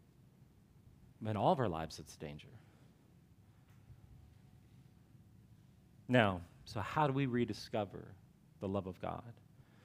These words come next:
Love two point oh. God doesn't, or just let's go to re-, rediscovering the love of God, love two point oh. God doesn't love us because we are lovable. God loves us, or we are lovable because God loves us. Let me say that again. God does not love us because we are lovable.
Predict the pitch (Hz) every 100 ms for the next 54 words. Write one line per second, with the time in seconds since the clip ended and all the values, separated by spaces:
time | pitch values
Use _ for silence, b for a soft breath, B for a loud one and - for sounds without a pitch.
0 | b b 123 139 147 165 - 127 104 92
1 | 143 151 135 147 131 131 123 - 120 113
2 | 127 - 143 - 160 135 135 165 156 139
3 | 165 160 175 160 151 147 143 139 151 143
4 | 143 127 127 139 - 147 143 139 139 B
5 | B 151 151 156 170 139 151 - b b
6 | b b - 117 135 147 131 131 127 -
7 | 127 139 120 120 135 131 107 104 107 107
8 | 107 113 110 113 113 104 101 104 98 -
9 | 123 117 139 131 127 139 110 104 110 117
10 | 95 101 98 104 92 78 - 117 135 156
11 | 147 143 127 95 82 B B - 135 151
12 | 175 156 156 151 143 147 131 117 113 -
13 | 117 131 117 107 117 107 104 120 113 95
14 | 87 85